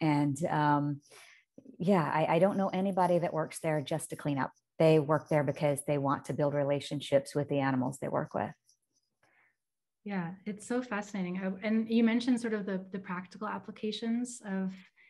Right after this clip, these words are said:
Speaker 2: this research, that it's not just sort of a theoretical discussion, but it's really a way for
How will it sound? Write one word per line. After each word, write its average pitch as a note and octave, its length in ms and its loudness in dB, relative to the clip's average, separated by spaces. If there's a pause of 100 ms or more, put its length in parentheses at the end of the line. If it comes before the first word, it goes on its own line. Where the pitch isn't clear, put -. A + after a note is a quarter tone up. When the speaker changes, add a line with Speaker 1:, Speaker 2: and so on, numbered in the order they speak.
(580)
Speaker 2:
this G#3 200 -2
research, A3+ 380 0
that G3+ 100 0
it's F#3+ 160 -2
not G3+ 220 -2
just F#3+ 240 -2
sort F#3+ 100 -6
of F3+ 80 -2
a F3+ 120 -6
theoretical F#3 500 -2
discussion, F3 460 -6
but E3+ 80 -4
it's F3+ 180 -8
really F3 240 -2
a F3 80 -2
way E3+ 220 -2
for E3+ 420 -6